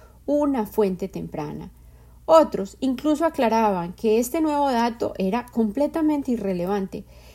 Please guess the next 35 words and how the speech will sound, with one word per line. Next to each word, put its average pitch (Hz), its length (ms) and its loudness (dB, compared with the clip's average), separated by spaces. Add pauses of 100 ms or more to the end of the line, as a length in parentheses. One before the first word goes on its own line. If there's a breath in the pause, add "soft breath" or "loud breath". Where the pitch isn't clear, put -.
El 226 160 2
cambio 233 320 6
de 240 80 6
los 196 160 4
ríos 233 380 2
en 208 120 2
cuanto 202 320 2
a 196 60 4
la 190 100 0
variabilidad 190 760 0
climática 262 680 -2 (280 loud breath)
era 285 260 6
causado 214 600 4
directamente 254 1000 0 (220 soft breath)
por 208 140 2
la 196 60 4
intervención 185 680 0
humana. 151 440 -4 (680 soft breath)
La 226 100 2
controversia 269 720 4
comenzó 220 460 2
a 277 120 4
parecerse 226 720 0
cada 185 380 0
vez 294 180 0
más 233 320 0
a 226 60 2
la 185 120 -2
discusión 202 840 -2
acerca 226 500 0
de 185 100 0
la 170 140 -4
fuente 185 360 -4
del 156 220 -2
Nilo. 151 340 -10